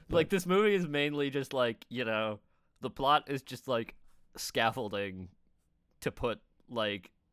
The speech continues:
Speaker 1: to support the jokes. You know what I mean?
Speaker 2: Yeah, yeah. Like any sketch-based
Speaker 1: <laughs>
Speaker 2: film, it's like, it's just a series of sketches, really. That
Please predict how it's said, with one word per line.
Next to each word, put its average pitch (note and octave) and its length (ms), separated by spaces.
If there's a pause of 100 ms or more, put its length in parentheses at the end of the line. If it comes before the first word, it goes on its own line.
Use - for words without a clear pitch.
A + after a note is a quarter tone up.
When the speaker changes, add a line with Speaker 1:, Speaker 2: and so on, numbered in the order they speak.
(280)
Speaker 1:
to E3 100
support C#3+ 560
the B2+ 140
jokes. G#2+ 720
You A#2 140
know A2 80
what G#2+ 160
I - 20
mean? D3 120
Speaker 2:
Yeah, C3 140
yeah. C3+ 200
Like D#3 180
any F#3 160
sketch-based D3 760
Speaker 1:
<laughs> - 40
Speaker 2:
film, B2+ 340
it's B2+ 140
like, C3+ 300
it's D#3+ 180
just - 200
a E3+ 40
series C#3+ 320
of D3 80
sketches, D3 380
really. C3+ 280
That C3 180